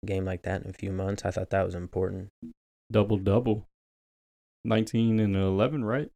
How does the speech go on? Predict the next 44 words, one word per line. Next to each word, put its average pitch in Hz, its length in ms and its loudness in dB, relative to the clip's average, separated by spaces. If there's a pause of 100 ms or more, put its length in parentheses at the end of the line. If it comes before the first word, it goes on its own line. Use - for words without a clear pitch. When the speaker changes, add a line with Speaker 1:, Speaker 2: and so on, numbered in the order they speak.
(1120)
Speaker 1:
Yeah, 107 120 2
he 117 160 0
had 170 260 -2
a 98 80 0
really 95 220 0
good 95 220 -2
game. 117 360 2 (200)
He 117 80 4
shot 113 280 4
the - 80 -2
ball 98 220 2
efficiently, 98 480 -2
which 95 300 -4
is 104 80 -14
something 98 240 -4
we 98 100 0
haven't 95 240 -2
seen 98 240 -4
in 98 80 -2
a 98 60 -2
while. 101 400 0 (360)
I 104 60 2
think 101 160 4
that's 95 160 0
good 101 200 2
moving 98 280 0
forward. 104 400 -4 (1080)
Speaker 2:
It - 80 8
was 160 340 8 (220)
fairly 147 360 6
close 120 500 2
to 98 480 2 (420)
start - 320 0
the 107 60 -2
game, 104 300 2
or 101 100 2
at 98 80 0
least 110 180 -4
the 95 80 -6
first - 280 -2
half. 107 380 2 (880)
W-, 101 240 0
we 113 180 2
only, 107 480 4